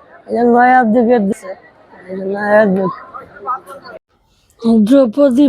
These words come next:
পাবলিকেশন, পাঁচ by সাত by চম্পা, সাত by চম্পা, সাত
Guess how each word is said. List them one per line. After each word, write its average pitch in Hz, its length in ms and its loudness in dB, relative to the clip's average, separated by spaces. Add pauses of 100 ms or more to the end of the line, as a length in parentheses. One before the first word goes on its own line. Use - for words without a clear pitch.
পাবলিকেশন, 240 800 0 (200)
পাঁচ 247 220 0 (140)
by 233 160 2 (120)
সাত 233 200 -4 (120)
by 226 140 2 (140)
চম্পা, 220 420 -2 (680)
সাত 233 300 -4 (140)
by 233 200 4 (800)
চম্পা, 233 500 -2 (200)
সাত 226 220 -6